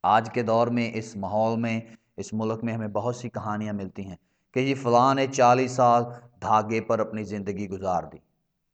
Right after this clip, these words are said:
ये कहानी है, कहीं पर इसका सच्चा वाकया लिखा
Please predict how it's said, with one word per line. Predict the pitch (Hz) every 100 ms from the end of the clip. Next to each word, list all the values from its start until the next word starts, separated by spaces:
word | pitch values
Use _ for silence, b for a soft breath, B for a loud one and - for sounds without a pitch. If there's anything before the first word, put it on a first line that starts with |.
| _ _ _ _ _ _ _ _ _ _ _ _ _ _ _ _ _ 98
ये | 104
कहानी | 101 107 107 113
है, | 110 101 90 - _ _ -
कहीं | 107 113
पर | 95 104
इसका | 104 104 95 95 - _ _ _
सच्चा | 107 104 110 95
वाकया | 95 92 92 98
लिखा | 95 92 110 127 165 -